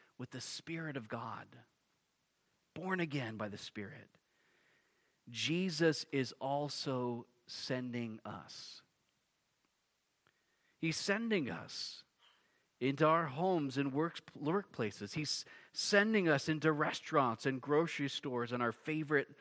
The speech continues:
little shops. He's sending us into parks and open spaces and basketball courts and golf courses and all kinds of places where other people are at too. He's sending us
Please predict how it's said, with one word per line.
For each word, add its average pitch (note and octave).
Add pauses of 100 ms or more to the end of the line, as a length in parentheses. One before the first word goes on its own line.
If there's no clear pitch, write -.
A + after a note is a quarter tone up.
(440)
little D3
shops. - (1040)
He's F3+
sending G3+
us F3
into F3+
parks F#3+
and D#3+
open F3
spaces C3
and C3
basketball D3
courts C#3+
and C3 (640)
golf F3
courses D3+
and D#3
all G#3
kinds G3+
of D#3+
places F#3
where D3+
other F3+
people F3
are D3+
at E3
too. F3+ (1600)
He's D#3
sending G#3
us D3+